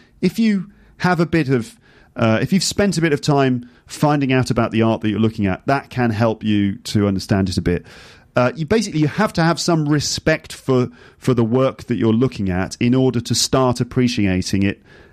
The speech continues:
as work. And ultimately, then, it can start to enrich your life in some way. But I think that art is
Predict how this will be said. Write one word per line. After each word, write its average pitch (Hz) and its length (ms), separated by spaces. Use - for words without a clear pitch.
as 117 260
work. 107 500
And 127 140
ultimately, 131 540
then, 98 540
it 123 180
can 120 140
start 113 340
to 117 140
enrich 117 460
your 104 120
life 95 340
in 98 80
some 90 240
way. 85 220
But 80 160
I 151 60
think 233 240
that - 160
art 139 320
is 120 260